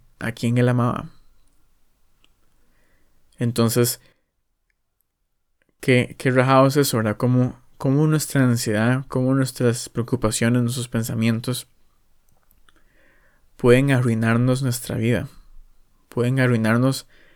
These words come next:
uno de los regalos más grandes que tenemos, que es el presente, ¿verdad? Porque el pasado ya, ya se fue y el futuro todavía no existe. Entonces, el presente es lo que hay que disfrutar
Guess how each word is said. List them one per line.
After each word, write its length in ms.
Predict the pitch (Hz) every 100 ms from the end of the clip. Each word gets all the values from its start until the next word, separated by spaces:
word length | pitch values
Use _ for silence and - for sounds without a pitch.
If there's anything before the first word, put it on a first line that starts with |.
| _ _ _ _ -
uno 280 | 127 135
de 60 | 131
los 180 | 131 123
regalos 420 | 107 110 117 123
más 200 | 123 117
grandes 260 | 120 120 123
que 80 |
tenemos, 680 | - 110 117 113 113 - - _ _
que 160 | - 113
es 300 | 113 - -
el 200 | - 127
presente, 640 | 120 107 113 123 117 - - - - _ _ -
¿verdad? 200 | 123 117
Porque 200 | 127 -
el 80 | 120
pasado 560 | 110 - 120 135 143 - _ _ _ _ _ _ -
ya, 460 | 120 117 120 117 -
ya 200 | 156 120
se 120 | 123
fue 240 | 156 147 - - - _ -
y 80 | 170
el 80 | 127
futuro 380 | 120 - 123 127
todavía 260 | 131 120
no 60 | 123
existe. 400 | 123 139 135 -
Entonces, 500 | 107 - 113 123 - _ - - _ _ _ _ _ _
el 160 | 127 127
presente 400 | 123 127 131 135
es 80 | 143
lo 140 | 143
que 280 | - 117 110
hay 200 | - 117
que 380 | 120 131 123 - _
disfrutar 720 | 160 139 120 - 120 131 151